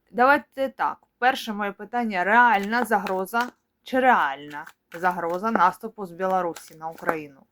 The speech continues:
Чи реальна загроза на даний момент наступу з Біло-, з Білорусі на Україну? Чи реальна ця загроза на даний момент? Давайте подивимось.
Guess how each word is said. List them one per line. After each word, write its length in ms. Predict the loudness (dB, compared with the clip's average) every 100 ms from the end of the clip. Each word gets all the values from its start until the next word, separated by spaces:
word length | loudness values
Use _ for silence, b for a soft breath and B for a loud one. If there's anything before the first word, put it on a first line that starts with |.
| _ b b _
Чи 180 | 0 4
реальна 520 | 6 6 6 0 -6
загроза 640 | -4 -4 -4 -6 -6 -10 -10
на 180 | -8 -2
даний 380 | 2 2 2 -6
момент 680 | -8 -8 -10 -10 -12 -12
наступу 580 | -4 -2 0 -4 -8 -12
з 20 |
Біло-, 300 | -4 -4 -4
з 40 | -4
Білорусі 840 | -2 2 2 0 -4 -8 -6 -6 -8
на 140 | -6 -6
Україну? 540 | -4 -8 -10 -10 -16 -20
Чи 160 | -8
реальна 340 | 0 0 0 -2
ця 160 | -6
загроза 540 | -6 -4 -4 -2 0 0
на 140 | 0
даний 300 | 0 0 -2
момент? 380 | -10 -12 -14 -10
Давайте 260 | -10 -10
подивимось. 720 | -10 -8 -6 -6 -10 -20 _